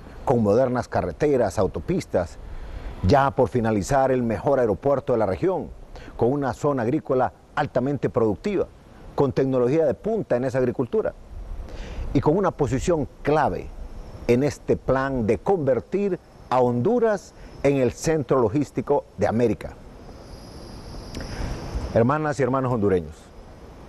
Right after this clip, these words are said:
hace doscientos años, valientes hombres y mujeres lucharon por heredarnos una tierra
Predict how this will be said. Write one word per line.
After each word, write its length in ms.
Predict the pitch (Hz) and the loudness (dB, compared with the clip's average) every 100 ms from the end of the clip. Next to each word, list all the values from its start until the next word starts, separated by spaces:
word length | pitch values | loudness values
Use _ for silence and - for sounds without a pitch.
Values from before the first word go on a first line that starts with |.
| - - - | -12 -10 -4
hace 180 | - 190 | 0 0
doscientos 480 | 143 175 147 139 | 0 -2 -2 -4
años, 420 | 151 165 180 147 110 | -2 -2 -2 -2 0
valientes 540 | 117 151 139 135 - | 2 2 0 -2 0
hombres 340 | 160 156 131 | 0 2 0
y 40 | 110 | 0
mujeres 380 | 101 120 160 143 | -2 2 2 2
lucharon 600 | 101 - 147 156 160 143 - - - - | 0 0 0 2 -2 -8 -18 -20 -14 2
por 140 | 120 | 4
heredarnos 640 | 156 127 131 143 139 131 | 6 6 4 2 0 -4
una 180 | 135 127 | -2 -4
tierra 580 | - 131 135 127 131 | -2 2 2 2 0